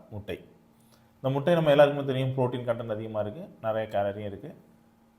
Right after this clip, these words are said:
அஹ், எல்லா வயதினருக்கும் ஏற்ற ஒரு முக்கியமான உணவுப் பொருளா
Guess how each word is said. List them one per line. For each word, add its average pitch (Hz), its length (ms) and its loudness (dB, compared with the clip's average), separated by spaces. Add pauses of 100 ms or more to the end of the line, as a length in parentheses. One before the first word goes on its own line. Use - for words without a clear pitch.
(140)
அஹ், 135 260 2
எல்லா 160 240 10
வயதினருக்கும் 147 680 4
ஏற்ற 151 400 -2 (160)
ஒரு 123 180 -4
முக்கியமான 117 400 -4
உணவுப் 110 260 -4
பொருளா 107 320 -4